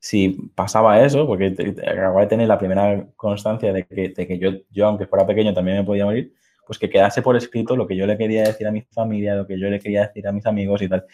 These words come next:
Y ahora, pues, incluso me ha emocionado <laughs> eso, porque digo, "Ostras, eh,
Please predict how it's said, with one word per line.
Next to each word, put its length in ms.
Y 80
ahora, 160
pues, 160
incluso 460
me 160
ha 40
emocionado 520
<laughs> 0
eso, 200
porque 160
digo, 140
"Ostras, 180
eh, 200